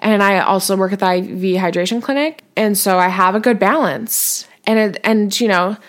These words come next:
I've gotten asked a few times, "When are you gonna come back to the E R full time?" Like,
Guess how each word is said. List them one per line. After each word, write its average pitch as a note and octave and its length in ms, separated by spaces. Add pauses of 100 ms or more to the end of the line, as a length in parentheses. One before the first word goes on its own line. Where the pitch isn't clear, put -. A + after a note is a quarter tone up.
(460)
I've A#3 160
gotten G#3+ 220
asked G#3 240
a G#3 40
few G#3 120
times, G#3+ 280
"When C4+ 120
are C4+ 40
you C4 60
gonna B3+ 140
come B3+ 160
back B3+ 160
to B3+ 60
the B3 80
E B3 100
R A#3+ 160
full A#3 160
time?" A#3+ 200
Like, A3 200